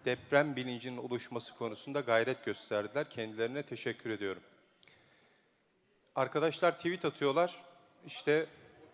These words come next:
ak Parti grubundaki sayı şu kadar az, depreme gösterdikleri hassasiyet ortada.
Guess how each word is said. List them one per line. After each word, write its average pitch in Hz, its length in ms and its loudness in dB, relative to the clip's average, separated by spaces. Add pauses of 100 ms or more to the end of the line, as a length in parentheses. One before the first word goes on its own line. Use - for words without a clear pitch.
(800)
ak 143 300 6
Parti 147 280 4
grubundaki 135 640 -2
sayı 139 320 -4
şu - 180 -10
kadar 127 320 4
az, 127 300 0
depreme 127 400 0
gösterdikleri 120 720 -4
hassasiyet 120 680 -2
ortada. 117 640 -2